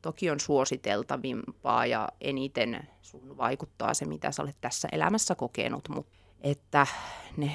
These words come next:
juurisyyt löytyy sieltä ja myös se semmonen, kun me monesti just koitetaan sitä anteeksiantoakin tehdä sille, että no nytpä, nyt mä annan,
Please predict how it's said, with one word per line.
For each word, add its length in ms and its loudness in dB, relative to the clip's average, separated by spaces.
juurisyyt 640 6
löytyy 400 10
sieltä 500 8
ja 120 8
myös 300 4
se 60 2
semmonen, 640 4
kun 160 -12
me 60 -2
monesti 540 2
just 300 -2
koitetaan 420 0
sitä 260 4
anteeksiantoakin 880 0
tehdä 240 -2
sille, 400 -2
että 200 -6
no 80 -4
nytpä, 320 -2
nyt 380 -4
mä 220 4
annan, 380 2